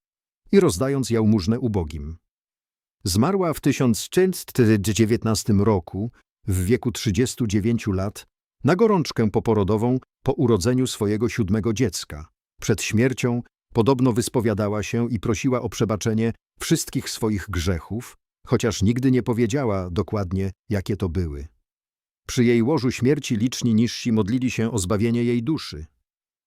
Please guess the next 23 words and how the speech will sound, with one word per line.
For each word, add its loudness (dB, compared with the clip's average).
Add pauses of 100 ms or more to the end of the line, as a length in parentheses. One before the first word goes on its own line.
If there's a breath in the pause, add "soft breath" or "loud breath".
(360)
Na 4
jej 4
pogrzebie -2
cała -2
Ferrara -2
była -2
w -8
żałobie. -4 (680)
Od 2
zwykłych 0
ludzi 0
po -6
szlachtę, -4 (640)
wszyscy 2
szczerze 0
opłakiwali -2
księżną, 0
która -4
stała -2
się -6
znana 0
ze -4
swojej -2